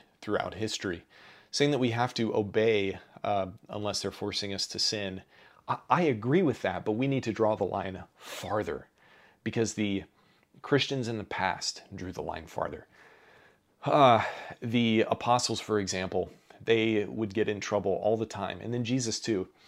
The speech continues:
not for teaching alone necessarily, but for the impact that they made, for the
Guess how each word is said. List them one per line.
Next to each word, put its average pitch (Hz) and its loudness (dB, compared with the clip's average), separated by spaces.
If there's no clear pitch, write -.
not 143 0
for 107 2
teaching 98 0
alone 104 2
necessarily, 87 -4
but 110 2
for 107 2
the 113 -4
impact 131 0
that 98 -8
they 92 -8
made, 92 -10
for 104 -2
the 92 -6